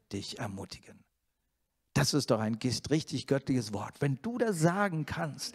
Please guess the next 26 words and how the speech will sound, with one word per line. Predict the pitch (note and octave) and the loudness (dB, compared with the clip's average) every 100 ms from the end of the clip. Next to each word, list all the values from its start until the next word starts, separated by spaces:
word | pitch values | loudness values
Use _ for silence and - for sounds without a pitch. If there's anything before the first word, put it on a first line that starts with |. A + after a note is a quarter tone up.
| - - | -4 2
wenn | D#3+ | 8
das | A#3+ - | 8 10
dein | A#3+ G#3 | 8 8
Herz | F3+ G#3 E3 | 8 8 8
ist, | C#3+ C3+ - | 4 4 8
„Ich | G3+ G#3 - | 8 8 2
möchte | C#3 D#3+ F3+ - D3+ | 2 4 4 4 4
dich | C#3+ D3 | 6 8
ermutigen“, | C3 C#3+ D#3+ C3 A2 G#2+ - - - - - | 6 6 2 2 2 0 -8 -16 -18 -18 2
dann | A3 | 4
steig | G#3+ - A#3+ A3 | 4 4 4 4
doch | G#3+ | 2
ein | C#4 B3 C3+ C3+ - - _ | 2 2 2 -4 -10 -18 _
und | D3+ | 0
fang | - E3 D#3+ | 4 2 4
an, | D#3 D#3 | 4 4
ein | C3+ B2+ | 2 0
Kleingruppenleiter | - C#3 D3 - C3+ - A2 G#2+ A2 G#2+ | 2 2 2 -2 -6 -2 0 0 -2 -4
zu | - | -4
sein. | G2 G#2+ F2+ F#2 | -2 -2 -2 0
Jüngerschaft | A#2+ G3+ G3 F3 F3+ - - _ - | 2 2 2 2 0 -2 -12 _ -4
kannst | C#3 C3+ - C#3 | -2 -2 -2 0
du | B2 B2 | 0 0
auch | G#2+ G#2 - | -2 -4 -4
praktisch | - - - - - - - | -4 -4 -10 -4 -4 -4 -6
ausführen. | G#2 G2+ - - - | -4 -4 -4 -6 -8